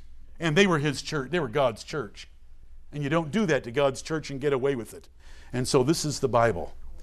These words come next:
This is Isaiah coming to the land of Judah and prophesying under the reigns of Kings Uzziah, Jotham, Ahaz, and Hezekiah. And this is what, how he comforted the people, by telling them of an enemy they didn't even know they had,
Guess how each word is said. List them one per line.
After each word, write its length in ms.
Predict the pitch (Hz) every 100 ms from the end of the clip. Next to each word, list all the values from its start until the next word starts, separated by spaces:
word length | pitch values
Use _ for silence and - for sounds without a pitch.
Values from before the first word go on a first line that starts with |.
| - - - -
This 180 | 147 147
is 160 | 175 160
Isaiah 500 | 151 120 147 131 92
coming 460 | - 139 156 151 - - - - - - -
to 100 | -
the 80 | 123
land 300 | 120 143 160
of 120 | 135
Judah 440 | 110 147 110 78 82 - -
and 200 | 127 113
prophesying 680 | 147 147 120 - 123 117
under 220 | 127 151 151
the 100 | 135
reigns 500 | 131 143 120 113 123
of 200 | 113 -
Kings 360 | 143 127 113 -
Uzziah, 640 | 147 143 156 143 143 160 - - - - -
Jotham, 560 | 101 151 160 160 185 - - - -
Ahaz, 600 | 143 147 147 147 156 -
and 140 | 117
Hezekiah. 680 | 95 131 127 - 110 87 73 - - - - - - - - -
And 160 | 107 117
this 160 | 143
is 160 | 127 101
what, 200 | 120 123
how 180 | 135 123
he 80 |
comforted 440 | 113 147 135 135 117
the 80 | 113
people, 480 | - 127 90 - - - - -
by 140 | 117
telling 340 | 113 143 143
them 140 | 143 147
of 100 | 127
an 80 | 123
enemy 260 | 151 156
they 120 | 131
didn't 180 | 113 185
even 180 | 160 151
know 140 | 160
they 160 | 160 160
had, 420 | 165 147 85 87